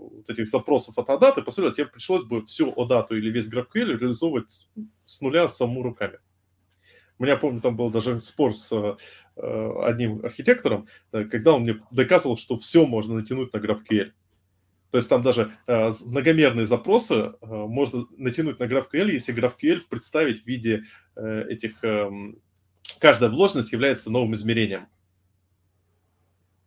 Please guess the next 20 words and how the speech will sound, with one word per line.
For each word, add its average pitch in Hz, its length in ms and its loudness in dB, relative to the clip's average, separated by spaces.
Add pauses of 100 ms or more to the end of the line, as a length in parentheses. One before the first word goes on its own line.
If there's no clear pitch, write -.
(1120)
Вот, 160 200 10
я 143 120 8
тоже 120 220 4
тогда 110 180 0
прифигел, 175 460 0
но 165 320 -2
неважно. 123 380 -2 (840)
Главное, 214 300 6
что, 127 180 -12 (540)
э, 131 300 0 (340)
на 123 360 2 (420)
момент, 143 400 2
когда 127 220 0
мы 120 120 -2
начали 120 300 0
этот 107 220 -6
A - 40 -10
P 139 140 -2
I 110 80 2
делать, 202 340 2